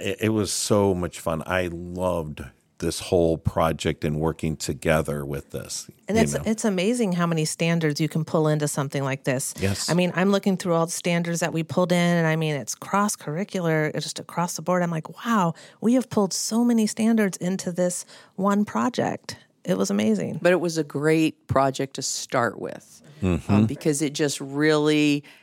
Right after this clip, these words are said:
Speaker 3: helped the kids. I mean, it was motivating. We got to, we're coming together, and they were so proud of their work. And then as the year progressed,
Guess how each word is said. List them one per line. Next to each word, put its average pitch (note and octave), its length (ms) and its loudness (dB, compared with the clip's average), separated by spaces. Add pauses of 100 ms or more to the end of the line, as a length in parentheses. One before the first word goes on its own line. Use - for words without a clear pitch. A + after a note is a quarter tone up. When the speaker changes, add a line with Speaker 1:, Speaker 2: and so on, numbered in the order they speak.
(120)
Speaker 3:
helped C#3 380 0
the C#3+ 80 -2
kids. C#3 380 0
I C3+ 80 0
mean, D3+ 180 0
it B2 100 -2
was C3+ 220 -4
motivating. C#3 640 0
We B2+ 60 -2
got A#2+ 240 0
to, A#2 100 -10 (280)
we're C3 140 -12
coming C3 360 0
together, B2+ 580 2 (300)
and C#3 180 2
they C3+ 160 4
were C3+ 140 0
so C3+ 200 0
proud B2+ 360 0
of B2 100 -6
their A#2+ 160 0
work. A#2+ 260 0
And C3+ 160 -2
then C#3 140 0
as C3 140 -2
the B2+ 100 0
year A3+ 220 2
progressed, A#2 580 -4